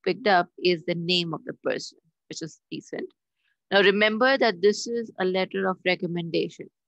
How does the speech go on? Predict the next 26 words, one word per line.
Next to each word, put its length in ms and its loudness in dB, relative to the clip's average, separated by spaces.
So 120 2
the 80 6
sentiment 720 0
for 100 0
this 180 0
letter 360 2
is 140 0
expected 560 -6
to 80 -2
be 200 -6
positive. 600 -2
So 180 0
if 180 0
you 160 0
see 300 0
over 180 4
here, 340 2
we 100 0
have 160 0
a 80 0
positive 640 0
sentiment, 560 -10
and 180 -8
it 20 -10
is 140 -8
confident 580 -4